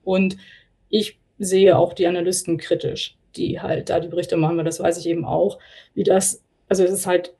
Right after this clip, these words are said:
oft einfach, ähm, es sind keine, also die, die Interessen liegen nicht notwendigerweise auf der Sicht, auf der Seite des Anlegers. Und du hast halt eben Ana-, Analysten, die häufig dann ja auch an den Börsengängen beteiligt sind oder an irgendwelchen anderen Geschichten, die dann mit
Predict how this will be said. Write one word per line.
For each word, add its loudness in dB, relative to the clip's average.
oft 2
einfach, -2
ähm, -4
es -12
sind 4
keine, 2
also 0
die, -8
die -6
Interessen 4
liegen 2
nicht -2
notwendigerweise 4
auf 0
der 2
Sicht, -6
auf -4
der 4
Seite 2
des -6
Anlegers. 0
Und -6
du 4
hast -2
halt 0
eben -4
Ana-, -4
Analysten, -4
die 0
häufig 4
dann -2
ja 0
auch -8
an 2
den 2
Börsengängen 6
beteiligt -2
sind -2
oder 2
an -2
irgendwelchen -4
anderen -4
Geschichten, -8
die -4
dann 0
mit -6